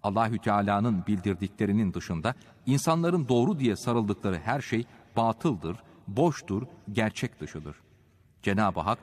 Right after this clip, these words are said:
kullarına çok merhametli olduğundan onlara doğruyu eğriden ayırmaları için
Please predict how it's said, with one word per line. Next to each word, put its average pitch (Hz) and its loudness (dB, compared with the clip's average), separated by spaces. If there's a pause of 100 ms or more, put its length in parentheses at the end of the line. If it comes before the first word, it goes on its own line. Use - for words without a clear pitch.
(240)
kullarına 185 4
çok - -2
merhametli 117 0
olduğundan 90 0 (280)
onlara 113 2
doğruyu 107 4 (240)
eğriden 110 2
ayırmaları 95 0
için 87 -6